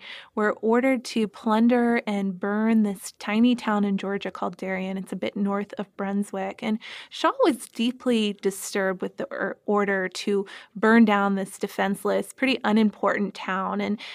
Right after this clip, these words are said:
afterward wrote to his superiors about the incident, knowing that writing about it, talking about it like this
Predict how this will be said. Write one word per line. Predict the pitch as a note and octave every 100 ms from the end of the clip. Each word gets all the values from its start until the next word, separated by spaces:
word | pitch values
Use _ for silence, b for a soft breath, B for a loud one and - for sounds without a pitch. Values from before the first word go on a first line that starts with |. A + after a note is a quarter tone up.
| B
afterward | B3 B3+ D4 B3+ A3+ F#3+
wrote | F#3+ G#3+ C4 - -
to | A#3+
his | A3 G3+
superiors | G3+ - G3+ G#3 F#3+ G3+
about | G3+ G3 G3+ C#4+
the | -
incident, | - A#3 - - -
knowing | G#3 A3 C4+ B3+
that | A3 G#3+ - B B B
writing | G#3 G#3 A#3+ B3 A3+
about | G#3 G3+ G3+
it, | G3+ G3+ G3 - -
talking | - A3 -
about | G#3 G3
it | G3
like | G3+ G3+ -
this | G3+